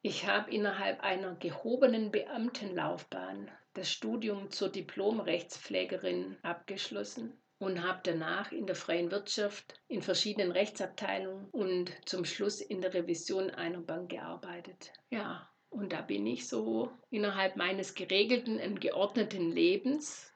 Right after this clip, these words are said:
von Lorch nach Stuttgart, dann nach Düsseldorf und dann mit einem ganz, ganz großen Sprung nach Nepal gezogen. Ich bin sehr, sehr froh, dass ich aus meiner deutschen Heimat Struktur, Ordnung,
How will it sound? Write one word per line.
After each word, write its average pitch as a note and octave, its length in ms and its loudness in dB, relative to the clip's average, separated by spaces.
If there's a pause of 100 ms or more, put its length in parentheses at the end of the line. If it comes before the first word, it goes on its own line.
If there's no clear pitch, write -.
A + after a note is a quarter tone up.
(120)
von F#3 180 0
Lorch F3 300 2
nach C#3 140 -2
Stuttgart, - 840 4 (240)
dann E3+ 300 2
nach D3 160 -2
Düsseldorf D4 1000 4
und F#3+ 260 -2
dann B3+ 280 6 (680)
mit F#3+ 200 -6
einem F3+ 120 -2
ganz, C4 300 2
ganz A3 280 4
großen F3+ 380 -2
Sprung E4+ 640 0 (400)
nach C#4 220 0
Nepal F#3+ 400 0
gezogen. G3+ 640 -4 (500)
Ich - 280 2
bin A3+ 180 8
sehr, G#3 320 4
sehr F#3+ 220 2
froh, G3+ 480 6 (260)
dass F#3+ 220 4
ich F#3 120 2
aus F#3+ 140 2
meiner F3+ 240 0
deutschen G3 480 2
Heimat G3 380 -2
Struktur, G#3+ 800 0 (380)
Ordnung, F#3+ 640 0